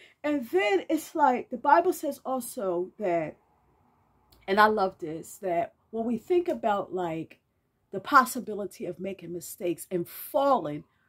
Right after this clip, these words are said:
from the blessings of God, oh, that's gonna happen. We may as well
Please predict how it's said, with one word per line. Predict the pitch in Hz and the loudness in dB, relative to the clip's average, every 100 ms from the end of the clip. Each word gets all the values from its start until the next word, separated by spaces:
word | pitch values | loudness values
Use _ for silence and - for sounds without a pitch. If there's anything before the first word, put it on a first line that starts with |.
| _ | _
from | - - - 220 165 143 160 _ _ _ _ _ _ _ _ _ _ _ _ _ _ _ _ _ _ _ _ _ _ | -16 -4 4 6 4 0 -8 _ _ _ _ _ _ _ _ _ _ _ _ _ _ _ _ _ _ _ _ _ _
the | 165 | -6
blessings | 214 240 233 - 170 160 - - | 0 2 2 -2 -4 -4 -10 -16
of | 180 | -12
God, | 165 131 - - _ _ _ _ _ _ _ _ _ _ _ _ _ _ _ _ _ _ _ _ | -8 -8 -8 -20 _ _ _ _ _ _ _ _ _ _ _ _ _ _ _ _ _ _ _ _
oh, | - 233 | 2 4
that's | 240 - | 2 -4
gonna | 208 165 | -6 -6
happen. | 156 - - - _ _ _ _ _ _ _ _ _ _ _ _ _ - | -8 -12 -16 -20 _ _ _ _ _ _ _ _ _ _ _ _ _ 2
We | 226 285 208 | 4 4 2
may | 208 233 233 | -2 0 0
as | - 202 - | -2 -6 -6
well | 175 190 160 147 - | -4 0 0 0 -6